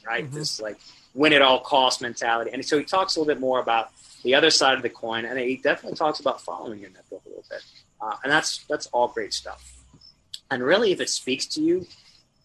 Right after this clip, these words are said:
Speaker 1: meaning you find yourself having conversations with the book because it's challenging how
Speaker 2: Right,
Speaker 1: you think of stuff,
Speaker 2: right.
Speaker 1: that's a good book for you,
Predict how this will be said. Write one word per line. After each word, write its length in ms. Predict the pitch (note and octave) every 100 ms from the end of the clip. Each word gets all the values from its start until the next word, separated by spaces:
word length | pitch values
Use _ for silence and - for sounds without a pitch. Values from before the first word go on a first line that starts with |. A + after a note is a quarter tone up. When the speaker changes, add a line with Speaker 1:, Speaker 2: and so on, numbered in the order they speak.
| _ _ -
Speaker 1:
meaning 500 | D3 D3+ C#3 B2+ - - -
you 180 | C#3+ F3
find 280 | E3 D3+
yourself 360 | C#3+ C3+ D3 C3+
having 280 | C3+ B2+ A#2
conversations 880 | C3 B2 G2 - B2+ D3+ E3+ D#3+ -
with 120 | -
the 60 |
book 280 | - F3+ F3+ - _
because 280 | - B2+ A#2+
it's 160 | G#2+ -
challenging 560 | - B2+ D3+ D3+ D3+
how 140 | C3+ B2
Speaker 2:
Right, 160 | C3 B2+
Speaker 1:
you 40 |
think 140 | B2+ F3
of 80 |
stuff, 100 | C3+
Speaker 2:
right. 200 | C3 A#2+
Speaker 1:
that's 200 | - -
a 60 | -
good 200 | B2 -
book 140 | A#2 -
for 100 | G2+
you, 200 | D#2+